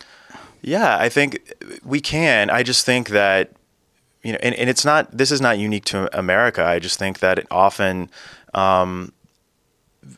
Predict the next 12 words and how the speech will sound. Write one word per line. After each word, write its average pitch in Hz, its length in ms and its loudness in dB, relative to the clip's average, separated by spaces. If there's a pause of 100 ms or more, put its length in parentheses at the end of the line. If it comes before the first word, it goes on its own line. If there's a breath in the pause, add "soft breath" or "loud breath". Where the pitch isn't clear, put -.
(140)
political 113 380 0
movements 101 720 0
that 95 220 0
are 95 60 0
conservative 95 640 0
are, 92 200 2
are 95 100 2
more 92 240 0
cohesive. - 800 -6 (500 soft breath)
And, 95 540 -2 (300)
and 104 160 -4
so 104 540 4